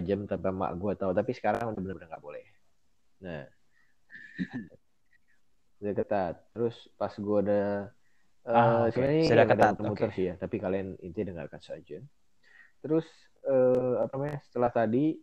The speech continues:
Speaker 1: nggak boleh kayak gitu, mulai ulangan, mulai ini,
Speaker 2: Oke.
Speaker 1: gua udah turun. Gua sebenarnya nggak terlalu sibuk sih, eh,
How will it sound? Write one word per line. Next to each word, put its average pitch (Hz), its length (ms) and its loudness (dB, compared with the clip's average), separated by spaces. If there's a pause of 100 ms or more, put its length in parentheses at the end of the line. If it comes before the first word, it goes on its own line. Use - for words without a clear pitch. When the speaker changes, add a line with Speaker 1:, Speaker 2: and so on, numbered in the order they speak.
Speaker 1:
nggak 113 160 -2
boleh 110 200 0
kayak 107 140 0 (140)
gitu, 170 600 0
mulai 110 280 -4
ulangan, 107 520 0
mulai 107 420 -4 (140)
ini, 104 160 -8
Speaker 2:
Oke. 113 200 2
Speaker 1:
gua 113 160 2
udah 107 80 0
turun. 113 300 0 (420)
Gua 151 160 4
sebenarnya 214 400 2
nggak 131 240 8
terlalu 120 320 6
sibuk 147 400 -2
sih, 131 320 -2
eh, - 240 -6